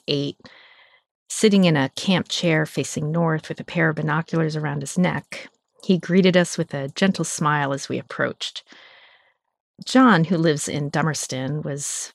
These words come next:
bundled up. He was wearing a brown coat, hiking boots, a blue and white cap, and jeans.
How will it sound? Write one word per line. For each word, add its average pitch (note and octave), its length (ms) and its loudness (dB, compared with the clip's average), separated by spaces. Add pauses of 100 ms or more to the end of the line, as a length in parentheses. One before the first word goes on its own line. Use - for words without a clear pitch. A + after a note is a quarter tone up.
(100)
bundled F3 340 6
up. A#2 260 -2
He E3 160 -2
was D#3 160 -2
wearing D#3+ 280 0
a D3 40 -4
brown E3+ 340 4
coat, D#3 420 0 (340)
hiking F#3+ 360 2
boots, - 640 -4
a D#3 80 -8
blue F#3+ 280 4
and F3 120 4
white D#3+ 220 0
cap, D3+ 420 -2
and C#3+ 160 -8
jeans. D3 800 -4